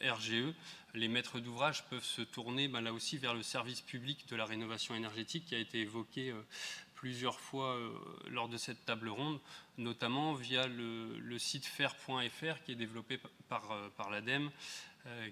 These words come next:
qui comporte un annuaire des entreprises R G E. Donc, euh, c'est assez simple de fonctionnement, hein. On, on tape, euh, le lieu du chantier, le domaine de travaux dans lequel on cherche, euh, à identifier une entreprise R G E,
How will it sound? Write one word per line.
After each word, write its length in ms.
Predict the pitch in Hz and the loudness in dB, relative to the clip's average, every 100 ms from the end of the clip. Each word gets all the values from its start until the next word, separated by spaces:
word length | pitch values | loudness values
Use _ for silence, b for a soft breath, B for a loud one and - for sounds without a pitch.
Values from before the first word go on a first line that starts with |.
| - | -8
qui 220 | - - | -12 -10
comporte 500 | 131 123 110 120 - | -4 -2 2 2 4
un 100 | 123 | 4
annuaire 420 | 123 127 135 160 - | 6 8 8 8 4
des 180 | 135 120 | 0 0
entreprises 560 | 117 - 110 139 131 - | -2 -4 -2 0 0 0
R 160 | 123 107 | 0 0
G 140 | 110 | 0
E. 120 | 107 - - - | 0 -4 -18 -12
Donc, 160 | 104 104 - | -12 -12 -12
euh, 60 | 110 104 - B B | -10 -12 -14 B B
c'est 220 | - 135 117 | -10 -6 -2
assez 220 | 107 110 | -2 -2
simple 260 | - 135 120 | -2 -2 -2
de 80 | |
fonctionnement, 840 | 113 - 110 - 104 110 135 131 123 | -4 -4 -4 -2 -2 0 0 0 -2
hein. 100 | 113 107 | -4 -8
On, 80 | 110 b b - | -12 b b -10
on 80 | 113 | -10
tape, 380 | 110 123 120 - | -6 -4 -4 -4
euh, 240 | 113 110 | -8 -6
le 220 | 110 113 107 | -4 -2 -2
lieu 260 | 107 123 | -2 -4
du 100 | 120 | -4
chantier, 540 | 117 110 98 127 139 147 B B - | -4 -2 0 2 2 2 B B -6
le 160 | 120 | -4
domaine 400 | 117 131 139 135 | 0 2 4 4
de 140 | 123 120 | 2 0
travaux 480 | - 123 123 131 123 123 | 0 0 0 -2 -4 -4
dans 100 | 120 | -2
lequel 360 | 113 - 123 | -2 -2 0
on 100 | 113 | 0
cherche, 400 | - 127 117 - 117 | 0 0 0 -2 -2
euh, 180 | 107 - | -2 -2
à 80 | 117 | -2
identifier 600 | 113 113 - 110 123 - | -2 -4 -4 -2 0 0
une 160 | 139 | -2
entreprise 600 | 123 120 123 107 131 117 - | -2 -2 -6 -4 -4 -4 -2
R 160 | 139 117 | 0 0
G 100 | 110 | 0
E, 220 | 113 127 | 0 0